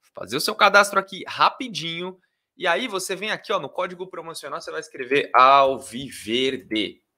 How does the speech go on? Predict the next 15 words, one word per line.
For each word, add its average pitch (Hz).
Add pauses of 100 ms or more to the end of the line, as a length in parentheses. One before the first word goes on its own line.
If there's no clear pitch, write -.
(140)
e -
se -
cadastra. 139 (160)
Aí 113
você -
vai 127
ganhar 131
o 120
dobro 123
de 151
créditos 107
no 98
seu 113
primeiro 107
depósito 101